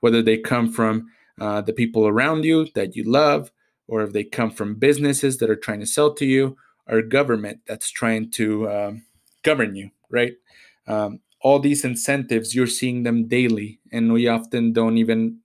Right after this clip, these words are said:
realize they're there. But I wanna invite you to kinda take a look at what you see around you and see what kind of incen-, incentives are, are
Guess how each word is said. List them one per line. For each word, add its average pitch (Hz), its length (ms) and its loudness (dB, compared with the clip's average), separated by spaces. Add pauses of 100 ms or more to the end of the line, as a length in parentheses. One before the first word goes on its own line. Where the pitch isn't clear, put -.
realize 113 560 2
they're 117 180 2
there. 151 280 2 (360)
But 131 80 0
I 156 100 2
wanna 160 640 2
invite 131 400 0
you 117 240 2
to 117 120 -6
kinda 127 280 -2
take - 300 -4
a 127 40 0
look 131 300 0
at 113 100 0
what 110 180 0
you 110 100 -2
see 117 240 -2
around 104 400 -2
you 107 180 -10 (480)
and 113 160 -4
see 131 240 0
what 139 260 2
kind 139 240 -2
of 117 80 -2
incen-, 120 440 0
incentives 120 800 -2 (400)
are, 117 340 4 (100)
are 110 480 2